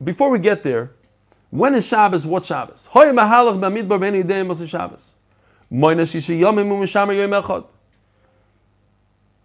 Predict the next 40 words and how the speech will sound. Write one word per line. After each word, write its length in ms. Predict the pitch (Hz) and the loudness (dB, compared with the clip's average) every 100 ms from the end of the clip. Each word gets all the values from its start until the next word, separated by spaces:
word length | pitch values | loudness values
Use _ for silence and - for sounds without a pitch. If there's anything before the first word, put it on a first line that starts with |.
| _ _ | _ _
So 220 | - - 180 | -8 -2 2
what 160 | 196 | 2
he 100 | 196 | 2
does 300 | 160 226 208 | 4 4 4
is, 440 | 196 180 175 165 - | 2 2 0 -6 -8
the 180 | 131 175 | -2 0
following 480 | - 214 226 208 | 4 4 4 2
day, 220 | 185 170 - - | 0 -2 -4 -2
they 160 | 165 | 2
wake 240 | 208 202 202 | 6 6 6
up, 280 | 180 180 - _ | 0 0 -10 _
the 160 | 143 | -6
following 560 | 147 - 247 285 247 196 | -4 2 4 6 4 4
day 160 | 180 190 | 4 4
they 140 | 156 | 2
start 260 | - 175 156 | -2 -2 -2
counting 320 | 165 151 143 | -6 -6 -8
six. 320 | - 113 - | -8 -12 -6
Not 300 | 143 262 277 | 0 2 2
today, 380 | 277 254 226 151 | 4 6 4 0
says 220 | - 160 | 0 -2
Rashi, 380 | 170 165 160 170 | 0 -2 -2 -6
because 300 | 165 180 156 | -4 -4 0
I 100 | 175 | 0
don't 140 | 202 | 2
know, 160 | 226 208 | 0 -2
maybe 180 | 185 190 | -2 -2
I 60 | |
was 80 | 170 | -2
Michal 280 | 175 185 185 | -2 -4 -4
Shabbos 360 | 190 196 180 | -2 -4 -4
today. 280 | - 143 101 - - - | -6 -6 -6 -10 -20 -10
Maybe 300 | 151 214 254 | 2 2 4
in 60 | 233 | 4
the 60 | |
morning 360 | 196 226 240 214 | 6 6 6 4
I 40 | |
had 140 | 196 196 | 2 0
a 40 | |
shipwreck, 480 | - 254 - 165 170 | 0 -6 -2 -4 -4